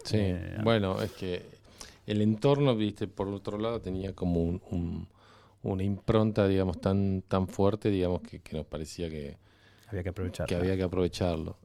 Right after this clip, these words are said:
Speaker 1: Y... Pero bueno, lo que te, te decía antes, digamos, la construcción del espacio, y en eso muy interesante lo que hicieron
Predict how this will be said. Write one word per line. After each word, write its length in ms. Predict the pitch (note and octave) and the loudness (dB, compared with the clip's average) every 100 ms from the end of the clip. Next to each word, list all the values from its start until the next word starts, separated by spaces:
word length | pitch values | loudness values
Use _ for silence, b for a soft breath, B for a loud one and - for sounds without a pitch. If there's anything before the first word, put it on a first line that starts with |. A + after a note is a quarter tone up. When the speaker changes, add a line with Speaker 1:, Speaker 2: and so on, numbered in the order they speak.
| _ | _
Speaker 1:
Y... 920 | G2 E2+ E2 E2 E2 D#2+ D#2 D#2+ D#2 D2 - _ _ _ | -6 -4 -4 -4 -4 -4 -6 -6 -8 -12 -16 _ _ _
Pero 140 | - G#2+ | 4 8
bueno, 240 | A#2+ G#2 | 8 8
lo 140 | G2 F#2 | 4 2
que 100 | G2 | 2
te, 180 | A2 | 2
te 240 | G2+ - G#2 | 0 -2 -2
decía 400 | G2+ G2+ C3 A#2+ | -2 0 0 2
antes, 240 | C3 B2 | 2 0
digamos, 260 | F#2+ G2+ G2 | 0 0 -2
la 120 | F2 | -2
construcción 500 | F2+ E2+ F2 - A2 | -4 -6 -10 -4 -2
del 100 | G2+ | 0
espacio, 440 | F2+ - A2 - E2 | -4 -4 -4 -4 -4
y 100 | D#2+ | -4
en 100 | E2 | -8
eso 400 | - E2 D#2 - | -10 -10 -10 -8
muy 160 | F#2+ F#2 | -2 2
interesante 500 | F2+ F2 F2+ F2+ F2+ | 4 4 4 4 4
lo 120 | D#2+ | 2
que 80 | E2 | -2
hicieron 560 | - F2+ F2+ E2+ E2+ | -6 -4 -2 -4 -6